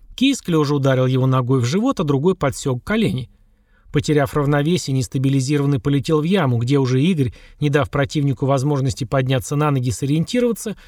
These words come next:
ударил его прикладом автомата сначала в живот, затем по голове. Кийск увидел ещё одного голову нестабилизированного, бегущего к нему с дубинкой, занесённой для удара, и, выдернув из кобуры пистолет, выстрелил ему в живот.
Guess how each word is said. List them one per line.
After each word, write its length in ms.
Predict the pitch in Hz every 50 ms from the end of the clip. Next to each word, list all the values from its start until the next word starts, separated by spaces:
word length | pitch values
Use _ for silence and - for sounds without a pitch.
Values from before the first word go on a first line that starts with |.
| - - -
ударил 360 | - 180 185 226 262 262 254
его 200 | 233 202 180 156
прикладом 500 | - - 143 - - 160 156 143 147 151
автомата 440 | 143 - - 147 143 151 143 - 143 -
сначала 420 | - 139 123 - - 147 139 139
в 40 | 131
живот, 300 | 123 151 180 214 254 208
затем 340 | 135 139 127 - 143 117 98
по 100 | 139 127
голове. 440 | 127 131 151 160 156 - 127 123 - - _ _ _ _ _ _ _ _ _ _ _ _ _ _ _ -
Кийск 300 | 160 156 135 - - 147
увидел 260 | 143 143 147 139 139
ещё 360 | 135 156 165 - - - 160
одного 300 | 139 123 127 127 127 131
голову 360 | 135 135 151 151 143 135 131 131
нестабилизированного, 960 | 131 - - - 131 131 131 135 131 131 156 175 175 165 147 135 120 120 - - - - - _ -
бегущего 500 | 139 147 139 151 160 139 - - 143 -
к 80 | -
нему 180 | 143 143 143 143
с 60 | 127
дубинкой, 500 | 123 151 185 170 170 160 127 101 - 127
занесённой 540 | 117 127 127 139 123 - - 139 127 127 127
для 120 | 123 139
удара, 440 | 143 147 139 139 117 117 117 110 - - - - - - -
и, 100 | - 202
выдернув 440 | 220 262 233 247 233 202 196 170 -
из 120 | 170 -
кобуры 340 | - - 160 151 160 156 151
пистолет, 560 | - - 139 - - 190 196 226 254 247 -
выстрелил 420 | 135 139 196 185 - 190 165 156 143
ему 260 | 131 135 135 127 117
в 40 | 113
живот. 420 | 110 139 202 175 - - - -